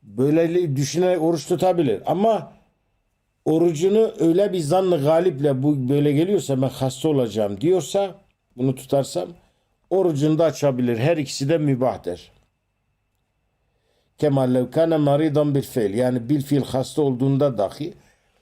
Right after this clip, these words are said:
adam eğer çok şiddetli, hastalık çok şiddetli bir, e, oruç tuttuğunda şiddetli bir netice zarar vermiyorsa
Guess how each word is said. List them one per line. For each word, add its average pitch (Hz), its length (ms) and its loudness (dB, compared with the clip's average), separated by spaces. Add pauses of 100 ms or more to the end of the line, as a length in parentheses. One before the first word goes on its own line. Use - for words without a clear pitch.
(280)
adam 113 300 -4 (140)
eğer 104 200 -2 (120)
çok - 220 -6
şiddetli, 120 640 -4
hastalık 120 600 -6
çok 120 200 -6
şiddetli 113 600 -4
bir, 117 220 -4 (760)
e, 82 580 -2 (220)
oruç 113 300 -4
tuttuğunda 113 480 -4
şiddetli 110 560 -4
bir 110 180 -2
netice 110 540 -2
zarar 107 480 -2
vermiyorsa 190 720 0